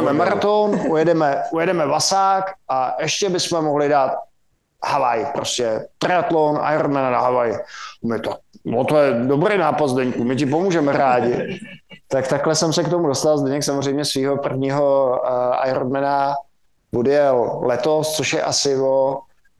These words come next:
Speaker 2: eh, šest nebo sedm let později, než jsme měli v, původně v plánu, ale nakonec teda to vyšlo a už nám chybí jenom ten vasák.
Speaker 1: Jo, eh, vasák.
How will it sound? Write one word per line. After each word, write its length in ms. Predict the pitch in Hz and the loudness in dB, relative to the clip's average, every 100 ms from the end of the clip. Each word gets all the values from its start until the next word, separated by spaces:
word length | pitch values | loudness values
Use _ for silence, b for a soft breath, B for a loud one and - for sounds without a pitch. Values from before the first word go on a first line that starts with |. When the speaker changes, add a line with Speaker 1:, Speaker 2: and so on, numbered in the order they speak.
| - | -4
Speaker 2:
eh, 240 | 127 123 120 | 0 0 0
šest 220 | 147 135 | -2 0
nebo 160 | 143 | 0
sedm 280 | 143 139 143 | 0 0 2
let 180 | 143 143 | 2 0
později, 280 | 147 120 139 139 | -2 0 0 0
než 100 | 139 | -2
jsme 120 | 151 | -2
měli 220 | 139 139 | 0 0
v, 120 | 139 - | -2 -6
původně 300 | 139 135 139 | -4 -2 -2
v 40 | 123 | -2
plánu, 460 | 127 117 139 170 165 | 0 0 0 0 2
ale 520 | 143 143 135 135 - - | 2 2 0 -2 -4 -6
nakonec 520 | 143 123 135 135 - | -6 -4 -4 -4 -2
teda 180 | 139 131 | -2 0
to 120 | 131 | 0
vyšlo 240 | 120 143 | 0 0
a 20 | 143 | 0
už 140 | 127 | 0
nám 140 | 135 | -2
chybí 200 | 131 131 | -2 0
jenom 160 | 135 135 | 0 0
ten 140 | 135 | 0
vasák. 360 | 117 - - - - - - | 0 -2 -2 -4 -8 -10 -4
Speaker 1:
Jo, 280 | 151 - - - | -2 -4 -8 -6
eh, 320 | 131 123 117 | -2 0 0
vasák. 300 | 120 - 135 | -2 -4 -4